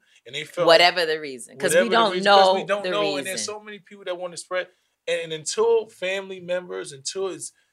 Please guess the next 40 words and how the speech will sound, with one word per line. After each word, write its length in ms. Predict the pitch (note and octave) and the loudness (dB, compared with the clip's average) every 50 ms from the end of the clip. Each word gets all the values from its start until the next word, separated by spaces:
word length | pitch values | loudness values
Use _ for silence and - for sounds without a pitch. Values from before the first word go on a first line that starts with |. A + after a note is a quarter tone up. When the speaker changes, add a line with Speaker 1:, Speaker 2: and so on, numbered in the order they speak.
| _ _ - | _ _ -16
Speaker 1:
until 320 | C#3 C#3 - - F#3+ F#3 F#3 | -12 -8 -6 -4 -6 -6 -8
people 360 | - - - A3+ A3 G3 F#3 | -10 -18 -20 -18 -14 -8 -4
that 160 | F3+ E3 - - | -4 -4 -4 -4
I 240 | C#3+ D#3 D#3+ E3+ E3+ | -6 -4 -4 -6 -6
know 320 | D#3+ D#3 E3 E3+ F3+ F3 | -8 -8 -6 -6 -6 -8
and 100 | D#3 C3+ | -10 -12
respect 460 | B2+ A#2+ - - - F3 E3+ E3 _ - | -12 -12 -12 -8 -6 -8 -8 -8 _ -18
can 100 | D3 C3+ | -16 -12
say 220 | - - D3+ C#3 | -10 -10 -10 -12
this, 340 | B2+ B2 D#3 E3 D#3 - - _ A#2+ | -14 -16 -16 -14 -14 -14 -16 _ _
this 280 | C3+ E3 E3+ - - - _ _ _ _ _ _ _ _ - | -14 -14 -12 -12 -14 -16 _ _ _ _ _ _ _ _ -12
has 300 | - D#3+ D3+ C3+ B2+ - | -8 -8 -6 -6 -8 -12
been 340 | A2+ C3+ C3+ B2 A#2+ A#2 A2+ _ _ _ _ - | -16 -18 -20 -20 -20 _ _ _ _ _ _ -14
substantiated, 1040 | - - C#3 B2 - - - - C#3 D#3+ E3+ E3 - - F3+ E3+ F3 E3+ F3 - - | -12 -12 -10 -8 -8 -8 -6 -6 -6 -6 -6 -6 -8 -8 -8 -10 -12 -14 -16 -18 -18
we 160 | C#3 D3+ C#3 | -14 -12 -10
are 80 | B2 A#2+ | -10 -8
sure 680 | - - - - F3+ F3+ F#3 F#3 F#3 F#3 F#3 - - _ _ _ _ _ - | -8 -8 -8 -6 -6 -4 -4 -4 -4 -4 -6 -8 -10 _ _ _ _ _ -10
these 240 | D#3 E3+ F3 D#3+ - | -10 -8 -8 -8 -10
things 300 | - F#3 F3+ F3 D#3 - | -10 -10 -12 -12 -8 -2
Speaker 2:
That 200 | F3 D#3+ D#3 - | 0 2 4 4
it 40 | |
Speaker 1:
happened, 100 | F3 F3 | 4 2
Speaker 2:
was 140 | E3 E3 D#3+ | 2 0 0
a 80 | D#3 D3 | 0 -2
prior 400 | - - F#3+ E3 D#3 D#3 D#3 D#3+ D#3+ | 2 4 6 6 6 4 2 2 2
Speaker 1:
that 100 | E3 - | 2 2
it 60 | E3 | 0
was 120 | D#3 C#3+ | -2 -2
a 20 | D3 | -2
Speaker 2:
relationship, 240 | C#3+ - - - F#3 F3+ | -2 -4 -2 0 2 4
Speaker 1:
prior 200 | F#3 F#3+ F#3 F3+ | 4 4 4 2
Speaker 2:
right. 40 | E3+ | 0
Speaker 1:
relationship, 380 | E3 E3 B2+ B2+ A#2+ - F3 | -2 -2 -2 -2 -2 -4 -8
because 240 | E3 - - E3 D#3+ | -12 -10 -8 -6 -6
I'm 120 | E3 E3 D#3+ | -6 -6 -6
just 240 | E3+ D#3 - - | -6 -4 -4 -2
so 220 | - F#3 F#3+ F#3 F3+ | 0 0 0 -2 -2
tired. 480 | F3+ - - F3 E3+ E3+ D#3+ D3 - - _ _ _ _ _ _ - | -4 -4 0 4 4 6 4 4 0 -6 _ _ _ _ _ _ 4
I've 300 | F3+ G3+ G#3+ G#3 F3 D3+ | 6 8 8 8 6 4
watched, 500 | D#3+ F#3 F#3 E3 - - - - - | 4 4 4 4 2 0 -4 -6 -6